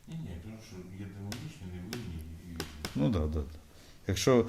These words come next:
Speaker 2: всіх матеріалістів вважати демонами, то нам нікому буде проповідувати, бо Маді Маді Кайрі не, не проповідує демонам. Демонів дуже мало. Зазвичай це просто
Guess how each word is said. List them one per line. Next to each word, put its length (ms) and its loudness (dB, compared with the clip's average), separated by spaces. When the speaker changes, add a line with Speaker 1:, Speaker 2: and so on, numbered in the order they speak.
Speaker 2:
всіх 260 6
матеріалістів 640 8
вважати 580 10
демонами, 640 10
то 180 10
нам 440 10
нікому 400 8
буде 240 8
проповідувати, 800 8
бо 180 6
Маді 280 8
Маді 260 10
Кайрі 500 12
не, 160 8
не 180 10
проповідує 580 8
демонам. 460 8
Демонів 440 4
дуже 240 2
мало. 400 2
Зазвичай 560 0
це 180 0
просто 460 4